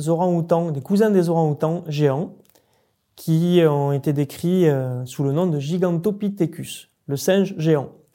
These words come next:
Donc c'est un animal qui devait peser, selon les estimations, entre deux cents et quatre cents kilos. Donc c'est très, très, très gros pour un primate sauvage.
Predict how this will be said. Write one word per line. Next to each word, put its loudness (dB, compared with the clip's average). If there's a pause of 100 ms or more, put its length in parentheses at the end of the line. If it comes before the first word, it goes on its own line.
(280)
Donc -4
c'est 0
un 2
animal 2
qui -10
devait 2
peser, 0
selon 0
les 2
estimations, -2
entre -2 (340)
deux 4
cents 0
et 0
quatre 0
cents -2
kilos. -4 (680)
Donc -4
c'est -8
très, 2
très, -4
très -8
gros 0
pour -4
un -2
primate -6
sauvage. -2